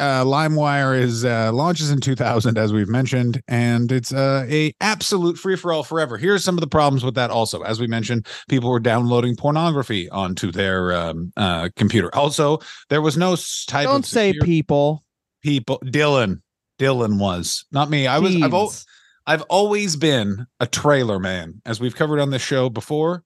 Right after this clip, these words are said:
Speaker 1: I never downloaded it. I would just watch the trailers on the websites.
Speaker 2: It does make sense. It does make sense to download trailers. Me,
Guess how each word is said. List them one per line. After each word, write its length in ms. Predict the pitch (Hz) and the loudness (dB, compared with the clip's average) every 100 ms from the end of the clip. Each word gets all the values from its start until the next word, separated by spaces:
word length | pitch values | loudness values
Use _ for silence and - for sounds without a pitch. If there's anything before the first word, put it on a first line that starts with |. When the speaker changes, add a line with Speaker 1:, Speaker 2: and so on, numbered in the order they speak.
| _ _ _ _ | _ _ _ _
Speaker 1:
I 60 | |
never 220 | 151 175 185 | -2 0 2
downloaded 480 | 196 190 160 131 | 2 2 2 0
it. 180 | 113 98 - | -2 -4 -4
I 60 | |
would 100 | 131 | -2
just 160 | 131 - | -2 0
watch 180 | 143 139 | -2 -2
the 100 | 143 | -6
trailers 520 | - 165 160 165 160 | -2 0 2 0 0
on 120 | 156 | 0
the 60 | 147 | 0
websites. 560 | 131 107 104 82 - - | -2 -4 -8 -10 -14 0
Speaker 2:
It 160 | 175 175 | 0 4
does 280 | 180 185 | 2 2
make 240 | 190 185 175 | 4 2 2
sense. 480 | - 151 127 - - - - _ | 2 2 0 -4 -12 -16 -18 _
It 120 | 165 | -2
does 240 | - 156 143 | 2 0 2
make 200 | 170 156 | 0 0
sense 280 | 165 160 - | 0 0 -2
to 100 | 151 | 0
download 400 | 151 151 151 143 | 2 2 0 0
trailers. 520 | - 147 185 220 226 | 0 0 2 0 -2
Me, 400 | 151 151 180 220 | -2 0 0 0